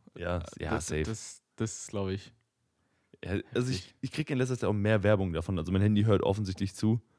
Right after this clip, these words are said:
Speaker 1: Ähm, es ist wirklich hart. Ganz im Ernst, ich hab auch letztens so eine Werbung auf YouTube von so zwei Life-Coaches bekommen, die auch noch sau erfolgreich sind. Also das ist auch noch die größte Frechheit, aber ist einfach hart,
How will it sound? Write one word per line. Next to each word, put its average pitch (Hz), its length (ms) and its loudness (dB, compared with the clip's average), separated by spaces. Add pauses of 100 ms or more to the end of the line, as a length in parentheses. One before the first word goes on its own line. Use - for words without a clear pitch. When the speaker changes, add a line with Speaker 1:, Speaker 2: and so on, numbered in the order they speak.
(720)
Speaker 1:
Ähm, 101 440 4 (600)
es 113 140 0
ist 107 140 0
wirklich 104 200 0
hart. 92 240 0 (280)
Ganz 98 180 -4
im 98 40 0
Ernst, 95 200 0
ich 101 60 -4
hab 98 60 -2
auch 90 60 -6
letztens 98 300 0
so 104 80 0
eine 98 220 2
Werbung 107 260 6
auf 95 120 0
YouTube 113 220 -6
von 110 120 0
so 101 60 -2
zwei 98 200 0
Life-Coaches 104 500 2
bekommen, 107 360 -2 (920)
die 113 200 4
auch 117 80 4
noch 104 180 0
sau 90 200 2
erfolgreich 90 440 0
sind. 82 160 -4
Also 85 180 -2
das 87 140 -4
ist - 60 -10
auch 87 100 0
noch 90 160 -2 (160)
die - 60 -12
größte 98 240 -2
Frechheit, 85 340 -4
aber 85 260 2 (1000)
ist - 160 -8
einfach - 180 -6
hart, 95 260 -2